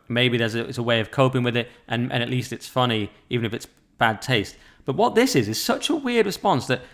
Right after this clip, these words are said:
someone's died in a series, so you think it's necessary to point out that you didn't like it, and you're kind of being edgy by saying this thing. Like, why is someone's death the occasion to say that actually their T V series that was obviously good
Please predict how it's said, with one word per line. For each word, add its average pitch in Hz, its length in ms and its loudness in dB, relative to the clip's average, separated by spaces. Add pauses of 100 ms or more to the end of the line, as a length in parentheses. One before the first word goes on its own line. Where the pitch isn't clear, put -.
(100)
someone's 294 500 0
died 104 560 2
in 147 120 -2
a 160 60 -2
series, 113 600 -2 (260)
so - 140 -4
you 208 100 0
think 240 160 -2
it's 170 100 -6
necessary 170 500 2
to - 120 -12
point 180 380 -2
out 143 280 2 (240)
that 139 80 -2
you 139 200 -2
didn't 143 360 0
like 147 360 2
it, 107 100 0
and 127 100 0
you're 135 100 4
kind 151 180 -2
of 135 120 -2
being 165 300 2
edgy 131 380 0
by 117 320 2 (300)
saying 147 420 2
this 135 160 0
thing. 156 180 -6
Like, 139 140 -2 (260)
why 196 260 -4
is 269 180 0
someone's 214 380 -2
death 123 400 -2
the 135 100 2
occasion 151 440 0
to 151 80 -4
say 156 240 2
that 143 120 2
actually 151 320 0
their 131 220 2
T 147 220 -4
V 151 140 0
series 107 380 -2
that 131 160 -6
was 127 180 0
obviously 113 380 -2
good 107 320 -2